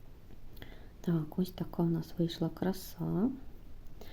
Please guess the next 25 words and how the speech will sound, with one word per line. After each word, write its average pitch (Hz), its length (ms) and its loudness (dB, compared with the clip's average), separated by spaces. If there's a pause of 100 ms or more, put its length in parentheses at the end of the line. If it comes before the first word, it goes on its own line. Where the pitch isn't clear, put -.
(520)
І 254 80 8
тепер 185 360 6
піднімаюсь 175 600 10
на 196 120 10
дві 170 220 8
повітряні. 190 840 8 (2250)
Е, 190 300 4 (220)
тут 180 280 8
ми 165 180 12
їх 151 300 6
ще - 320 2
не 175 200 10
в'язали, 170 640 8
да? 208 220 8
Ви 180 140 10
їх 175 200 8
пров'яжете 165 720 8
в 151 60 2
кінці 165 380 8
ряду, 156 300 8
ці - 180 0
дві 233 180 10
повітряні, 240 640 10
як 202 160 6
будете, 202 380 8